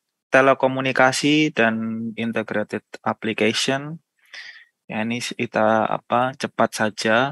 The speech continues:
Jadi ada banyak satelit-satelit komunikasi yang dibikin, ya banyak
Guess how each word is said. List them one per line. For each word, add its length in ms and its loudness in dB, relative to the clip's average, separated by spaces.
Jadi 240 -2
ada 320 2
banyak 400 -2
satelit-satelit 720 -2
komunikasi 960 0
yang 320 -2
dibikin, 720 -6
ya 160 -6
banyak 240 2